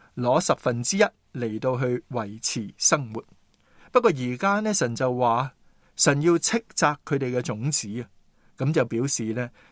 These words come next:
祭司得唔到佢可以得嘅十分之一，咁佢哋富裕嘅生活呢，就快結束㗎喇。神同百姓話：「又把你們犧牲的糞抹你們的臉上。」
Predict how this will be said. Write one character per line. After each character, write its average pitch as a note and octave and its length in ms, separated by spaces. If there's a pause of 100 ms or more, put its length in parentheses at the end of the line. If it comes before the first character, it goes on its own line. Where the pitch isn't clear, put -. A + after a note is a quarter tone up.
祭 D3 200
司 E3 220
得 E3 140
唔 A2 180
到 G#2+ 100 (380)
佢 D3 180
可 C3 380
以 C#3+ 140
得 D#3+ 120
嘅 B2 140
十 - 140
分 G#2 280
之 B2 160
一， A#2+ 40
咁 - 720
佢 F3 160
哋 D3+ 200 (120)
富 E3 400
裕 C3+ 200
嘅 C#3 120
生 D#3+ 240
活 A#2 100
呢， B2+ 260 (140)
就 A2 200
快 A2 280
結 G#2+ 220 (100)
束 - 220
㗎 G2+ 80
喇。 G#2 80 (880)
神 D3+ 200
同 D3+ 160
百 F3 140
姓 D#3+ 240
話： C3 240 (340)
「又 E3+ 280
把 E3 320
你 D3+ 260
們 A#2+ 380 (240)
犧 A3 320
牲 F#3+ 240
的 F#3+ 100
糞 - 400 (120)
抹 D3+ 180 (100)
你 B2+ 140
們 A2+ 300
的 E3+ 120 (140)
臉 G#2+ 480
上。」 G2+ 280